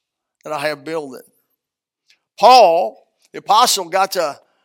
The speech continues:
he got a rare look at heaven. He got to go what he called, and he, he, no, nobody else in the Bible said this, I believe, but him. He said he got to go to the third heaven. That means there's three of 'em.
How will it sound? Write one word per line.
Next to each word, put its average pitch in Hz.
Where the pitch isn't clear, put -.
he 208
got 190
a 147
rare 185
look 214
at 165
heaven. 180
He 190
got 180
to 190
go 202
what 180
he 226
called, 170
and 160
he, 170
he, 208
no, 202
nobody 240
else 196
in 185
the 160
Bible 180
said 240
this, 151
I 151
believe, 156
but 202
him. 170
He 226
said 233
he 196
got 196
to 180
go 202
to 208
the 202
third 294
heaven. 175
That 220
means 220
there's 190
three 269
of 165
'em. 143